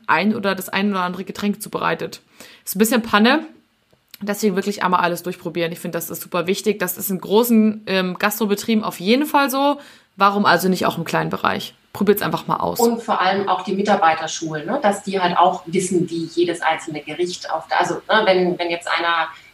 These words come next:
Speaker 2: äh, an der Theke steht und eine bestimmte Limonade mit verschiedenen Zutaten irgendwie bestellt, dass halt auch da
Speaker 1: Ja.
Speaker 2: was reinkommt, was da dran, drin sein soll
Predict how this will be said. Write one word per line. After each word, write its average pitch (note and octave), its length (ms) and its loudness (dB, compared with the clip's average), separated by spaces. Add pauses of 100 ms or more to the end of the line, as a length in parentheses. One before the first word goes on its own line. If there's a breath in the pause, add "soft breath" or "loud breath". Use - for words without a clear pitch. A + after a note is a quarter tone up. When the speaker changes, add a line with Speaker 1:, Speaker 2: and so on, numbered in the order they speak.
Speaker 2:
äh, E3 80 -4
an D#3+ 160 0
der F3 120 0
Theke G#3 240 2
steht G3 380 2
und E3+ 260 -2
eine E3 140 -4
bestimmte E3+ 720 -2
Limonade F3+ 560 4
mit F3+ 160 -2
verschiedenen F3+ 400 -2
Zutaten G3+ 540 0
irgendwie F3+ 460 -4
bestellt, F3 440 0
dass D#3+ 160 -2
halt E3 120 -4 (180)
auch F3 80 -8 (100)
da A#3 80 2
Speaker 1:
Ja. G#3+ 220 6
Speaker 2:
was - 80 -10
reinkommt, F#3+ 400 -6
was E3+ 180 -10
da E3 220 -2 (440)
dran, C4 380 -4
drin C4+ 220 -4
sein E3+ 180 -4
soll D#3+ 240 -6